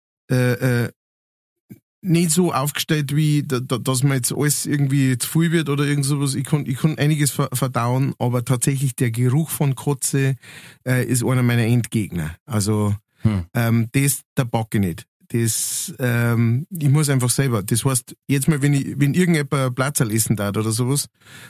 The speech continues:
Speaker 1: und ich rieche das, dann hast kein, hast kein Gaudi. Und, äh,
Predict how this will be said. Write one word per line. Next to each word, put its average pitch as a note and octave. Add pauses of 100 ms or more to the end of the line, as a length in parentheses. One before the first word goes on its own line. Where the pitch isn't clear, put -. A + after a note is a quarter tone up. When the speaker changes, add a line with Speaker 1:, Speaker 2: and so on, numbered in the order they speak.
Speaker 1:
und C3+
ich C3+
rieche D3
das, A#2+
dann A2+ (360)
hast C3
kein, A#2+
hast C#3
kein A2+
Gaudi. B2 (400)
Und, C3 (300)
äh, F#2